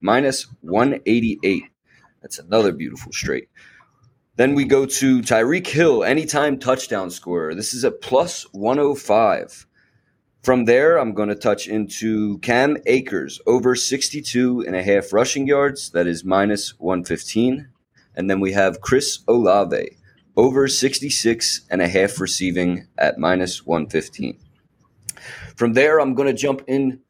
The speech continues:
to his parlays. His parlays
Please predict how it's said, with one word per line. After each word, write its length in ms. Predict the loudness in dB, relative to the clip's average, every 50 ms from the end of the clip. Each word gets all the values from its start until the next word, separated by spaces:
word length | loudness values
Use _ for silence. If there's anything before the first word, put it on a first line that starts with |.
| _ _ _
to 280 | -6 -2 0 0 0 -2
his 320 | -2 -2 -2 -2 -2 -6
parlays. 880 | -6 0 2 2 4 2 2 2 2 2 2 2 0 -2 -6 -10 -12 -10
His 180 | -8 -8 -8 -6
parlays 560 | -2 0 0 0 0 0 0 -2 -2 -4